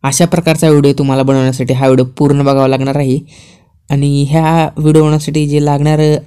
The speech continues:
Alight Motion ॲप आहे, मी ते tele-, तुम्हाला Telegram-ला प्रोव्हाइड केलेलं आहे. Telegram-ला जाऊन तुम्ही ते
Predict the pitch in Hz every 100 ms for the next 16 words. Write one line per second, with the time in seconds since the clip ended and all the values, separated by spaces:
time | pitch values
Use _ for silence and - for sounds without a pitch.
0 | 143 147 151 156 151 156 156 160 151 131
1 | 135 135 147 135 131 135 135 135 135 135
2 | 139 131 131 127 131 131 127 117 123 -
3 | 143 147 127 135 - - - - 156 165
4 | 170 165 160 151 156 151 139 143 165 147